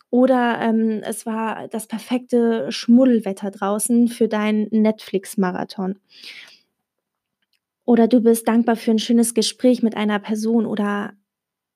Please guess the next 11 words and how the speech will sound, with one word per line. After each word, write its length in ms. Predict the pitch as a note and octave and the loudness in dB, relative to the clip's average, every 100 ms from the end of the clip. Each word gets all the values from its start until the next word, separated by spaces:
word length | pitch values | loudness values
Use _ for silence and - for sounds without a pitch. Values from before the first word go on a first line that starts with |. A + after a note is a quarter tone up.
| _ _ | _ _
einfach 640 | - B3+ C4 - C4 B3+ - - | -6 -4 -4 -6 -4 -4 -8 -20
dankbar 320 | _ A#3 A#3 A#3+ | _ -2 0 -2
für 160 | - | -4
ein 160 | A3+ A3 | -2 2
Lächeln. 600 | A#3 A#3 - - - - - - - - _ _ _ _ _ _ _ _ _ _ _ _ _ _ _ _ | 2 2 -4 -10 -10 -12 -20 -20 -20 -20 _ _ _ _ _ _ _ _ _ _ _ _ _ _ _ _
Oder 560 | - G#3+ A#3 C#4+ E4+ F#4+ | 2 4 4 4 2 0
du 120 | E4+ | -2
schreibst 640 | C4 - C4 C#4 C#4 - | -6 -6 -6 -8 -8 -12
dir 360 | C4 C4 C4 C4+ _ _ _ _ _ _ | -4 -2 -2 -6 _ _ _ _ _ _
genau 540 | - A#3+ C4 D4+ - - | 2 2 2 -2 -6 0
heute, 680 | C4+ C#4+ - G#3 G#3+ D4 | 2 2 -2 -6 -4 -4